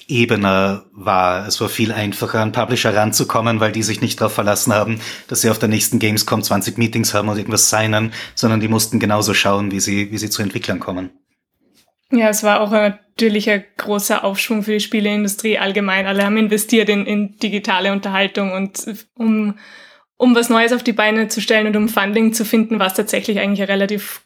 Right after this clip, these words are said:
Speaker 2: gute Zeit.
Speaker 1: Ja, ich glaub, inhaltlich, ähm, hat die Pandemie vielleicht ein bisschen mitgespielt dahingehend, dass ein guter Teil von Dungeons of Hinterberg, ähm, so ein bisschen dieses Thema Urlaub machen ist. Also, ähm, man macht einen Urlaub in, wir kommen später noch zum Spiel, aber man macht einen Urlaub in einem alpinen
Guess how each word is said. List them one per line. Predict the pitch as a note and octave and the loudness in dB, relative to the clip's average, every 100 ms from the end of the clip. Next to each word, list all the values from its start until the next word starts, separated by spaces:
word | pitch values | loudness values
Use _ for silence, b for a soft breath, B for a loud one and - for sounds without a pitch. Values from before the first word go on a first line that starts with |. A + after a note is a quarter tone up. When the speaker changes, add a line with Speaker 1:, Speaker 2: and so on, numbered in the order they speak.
| - | -10
Speaker 2:
gute | - G#3+ G#3 | -6 -4 -4
Zeit. | - G3+ G3+ - _ - | -2 -2 -4 -8 _ -12
Speaker 1:
Ja, | G#2 G#2 G#2 A2 B B B B | -2 -2 -2 -8 B B B B
ich | - - | -8 -2
glaub, | E3 | -2
inhaltlich, | C#3+ E3+ F3+ F3 D3+ D#3 - - | 2 4 4 0 -2 -2 -6 -4
ähm, | C3 B2+ B2+ C3 | 2 2 4 2
hat | B2 | 0
die | E3 | -2
Pandemie | D#3+ B2+ B2+ B2+ | 0 2 2 2
vielleicht | C3+ A#2+ B2 | 2 2 0
ein | A#2+ | 0
bisschen | C#3+ - C3 | 0 0 2
mitgespielt | B2 - C3 - B2 | 0 0 -4 -2 -2
dahingehend, | A#2 A2 B2 A2+ A2+ A2+ | 0 2 2 2 2 2
dass | A#2+ - - B B B B | 0 0 -2 B B B B
ein | C#3+ | -12
guter | - E3 E3 D#3 | -4 -2 0 0
Teil | B2+ C3 C3 | 2 2 2
von | B2+ - C3 | -2 0 2
Dungeons | B2 A#2+ B2 | 2 2 2
of | A#2+ - | 0 2
Hinterberg, | C3 B2+ B2 A#2 A#2 - - | 0 0 2 2 2 -2 -8
ähm, | B2 A2+ A2 A#2 A2+ | 0 2 2 2 -2
so | - | -10
ein | B2 | -8
bisschen | A2+ A2+ A2+ | -4 -2 0
dieses | A2 A#2+ | 2 2
Thema | - A#2+ A#2+ A#2 | 2 2 2 0
Urlaub | B2+ A#2+ G#2+ G2+ | 2 2 2 0
machen | G2 - G#2+ | -4 -2 -6
ist. | G#2+ G2+ - | -4 -2 0
Also, | A2 F#2+ G2+ G2+ G2 B B B B | 0 0 0 0 -2 B B B B
ähm, | G#2+ G2+ G2 G2+ A2 - | 2 4 4 0 -4 -6
man | C3 | -2
macht | G#2+ G2+ A2+ | 0 2 2
einen | A2 A2+ | 4 4
Urlaub | A2+ G#2 G#2 | 2 2 2
in, | A2 G#2 | 0 -2
wir | A2 | -2
kommen | - G#2+ | -2 -2
später | G2 G2+ G#2+ | 0 -2 0
noch | G2+ | -2
zum | - A2 | 0 -2
Spiel, | - A#2 A2 | 0 0 2
aber | G2+ | 0
man | G2 | 0
macht | G2+ - | 0 0
einen | A2+ G2+ | 0 0
Urlaub | A2 G#2+ G#2 | 2 2 2
in | G2+ | 0
einem | G#2+ | 0
alpinen | G#2 G2+ A2 G#2+ A2 A2 | 0 -2 0 2 4 2